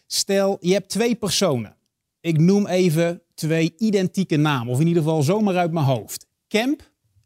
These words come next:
en Wim. Misschien toevallig ook online. En stel, die twee zitten gezellig samen op een terrasje. En Kemp wordt gestoken door een wesp. En precies diezelfde tijd, Wim die ook gestoken wordt door een wesp.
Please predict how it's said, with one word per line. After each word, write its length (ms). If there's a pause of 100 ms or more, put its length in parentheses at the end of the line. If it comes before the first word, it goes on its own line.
en 520
Wim. 380 (140)
Misschien 480
toevallig 480
ook 200
online. 540 (500)
En 380
stel, 520
die 140
twee 460
zitten 440
gezellig 480
samen 480
op 120
een 160
terrasje. 520 (840)
En 440 (440)
Kemp 280
wordt 280
gestoken 640
door 220
een 120
wesp. 340 (1900)
En 320
precies 480
diezelfde 480
tijd, 520
Wim 420
die 160
ook 100
gestoken 480
wordt 180
door 180
een 100
wesp. 400